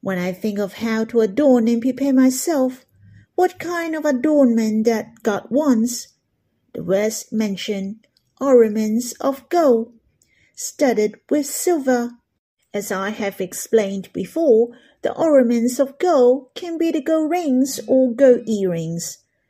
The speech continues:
This remind me in Proverbs chapter twenty-five, verse twelve, "Like a gold ring or an ornament of gold is a wise reprover to a listening ear."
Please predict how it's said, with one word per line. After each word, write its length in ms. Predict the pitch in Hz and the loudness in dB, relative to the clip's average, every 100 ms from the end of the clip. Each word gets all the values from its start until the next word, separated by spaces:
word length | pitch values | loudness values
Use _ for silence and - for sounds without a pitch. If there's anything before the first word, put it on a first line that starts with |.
| _ _ _ | _ _ _
This 460 | 202 208 214 - | -2 0 -4 -8
remind 560 | - 196 208 220 202 - | -2 -2 0 -2 -6 -8
me 400 | 185 175 190 - | -6 -6 -8 -6
in 420 | - 240 240 254 254 | 2 4 4 2 -2
Proverbs 800 | 320 277 220 208 208 - - - _ _ _ _ _ | 2 6 6 4 -4 -8 -12 -14 _ _ _ _ _
chapter 320 | - 240 - 208 | -8 -6 -6 -14
twenty-five, 920 | - 240 220 214 - 320 269 269 269 | -4 -2 0 -2 -4 -2 0 0 0
verse 280 | 294 294 - | 0 0 -2
twelve, 500 | - 392 311 277 - _ _ _ _ - | -4 0 2 0 -4 _ _ _ _ -2
"Like 200 | 277 269 | 0 0
a 80 | |
gold 300 | 240 269 269 | 2 4 4
ring 380 | 262 330 294 277 262 | 4 0 -2 -2 -2
or 260 | 277 277 - | 2 2 2
an 280 | 262 240 - | 2 0 0
ornament 680 | 254 233 208 196 202 214 240 | 4 4 2 -4 -6 -6 -4
of 180 | 247 - | -4 0
gold 460 | 262 196 175 - _ _ _ - | 2 2 -2 -8 _ _ _ -6
is 180 | 175 175 | -4 -2
a 60 | 180 | -4
wise 640 | 165 226 214 202 208 - | 4 2 4 -2 -4 -6
reprover 840 | 214 220 214 - 349 254 233 226 233 | -2 -2 -4 0 0 2 0 0 -2
to 160 | 285 | 0
a 20 | 269 | 2
listening 680 | 269 285 294 269 262 254 254 | 2 0 2 2 4 2 0
ear." 420 | 285 220 202 208 | 0 0 0 -8